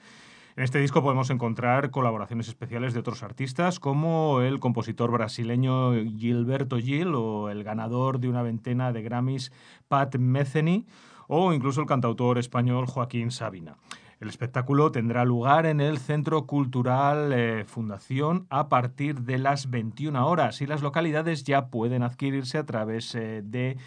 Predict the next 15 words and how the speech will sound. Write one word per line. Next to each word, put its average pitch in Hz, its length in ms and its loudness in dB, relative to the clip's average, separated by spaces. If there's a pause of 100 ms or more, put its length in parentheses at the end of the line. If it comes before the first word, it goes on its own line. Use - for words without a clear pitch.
(320)
servinova 143 640 2
punto 147 340 2
com 175 420 4 (640)
y 151 340 2
con 143 200 2
precios 143 460 0
que 151 100 -4
oscilan 147 640 2
entre 143 520 0
los 131 320 0
veinticinco 175 840 0
y 123 120 0
los 104 180 -10
cuarenta 117 640 -6
euros. - 560 -20